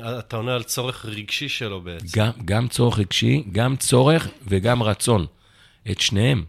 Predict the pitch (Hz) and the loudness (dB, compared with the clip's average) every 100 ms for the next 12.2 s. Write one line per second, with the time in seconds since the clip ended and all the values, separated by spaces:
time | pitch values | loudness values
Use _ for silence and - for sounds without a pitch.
0 | - 92 120 131 120 101 139 120 117 120 | -6 -2 0 0 -2 0 0 2 2 2
1 | 110 - 104 85 - _ _ _ - _ | 0 0 0 0 -4 _ _ _ -20 _
2 | _ - _ - 110 117 110 107 117 107 | _ -20 _ -4 -2 0 0 2 2 2
3 | 113 92 - 117 107 87 - 127 90 104 | 0 -4 0 0 0 -2 0 0 2 0
4 | 104 - 113 110 98 - 85 82 104 110 | -2 -4 -2 0 0 -2 -6 -2 0 0
5 | 85 - 82 113 131 98 107 - - - | -4 -6 -4 -2 0 0 -4 -10 -20 -20
6 | - - 85 90 85 101 127 95 87 92 | -20 -8 -4 -2 2 2 2 2 2 -2
7 | - 113 131 101 120 120 113 127 113 127 | 0 2 4 4 4 2 0 0 0 2
8 | 143 110 127 - 143 117 - 120 113 110 | 2 0 -2 -2 -2 -2 -2 -2 0 0
9 | 82 92 107 127 147 135 123 - - - | 0 -2 0 2 4 4 2 -4 -20 -8
10 | 110 120 139 135 113 127 131 - 110 110 | -4 2 4 4 4 4 2 2 2 2
11 | 107 120 139 110 123 143 139 170 190 104 | 4 4 6 6 8 8 8 6 6 2
12 | 104 113 | 2 4